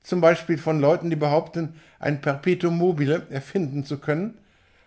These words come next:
und natürlich kommt bei solchen Versuchen gar nichts heraus.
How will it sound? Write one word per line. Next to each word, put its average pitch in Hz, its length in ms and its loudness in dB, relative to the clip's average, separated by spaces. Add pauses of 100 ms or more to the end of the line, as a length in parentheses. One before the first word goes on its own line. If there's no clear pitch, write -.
und - 120 -4
natürlich 165 420 2
kommt 175 160 0
bei 151 120 0
solchen 156 300 -2
Versuchen 156 460 -4
gar 139 180 2
nichts 131 280 -6
heraus. 160 500 0